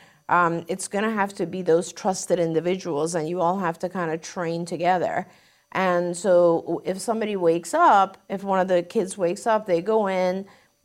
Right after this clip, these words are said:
and, um, they will not pick up the child. They will comfort the child. So these should be probably people that the child's kind of familiar with as well.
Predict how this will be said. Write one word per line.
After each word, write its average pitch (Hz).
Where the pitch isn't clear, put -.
and, 180
um, 170
they 175
will 175
not 190
pick 262
up 240
the 185
child. 160
They 165
will 175
comfort 262
the 180
child. 117
So -
these 190
should 190
be 170
probably 160
people 180
that 170
the -
child's 165
kind 180
of 170
familiar 160
with 151
as 139
well. 185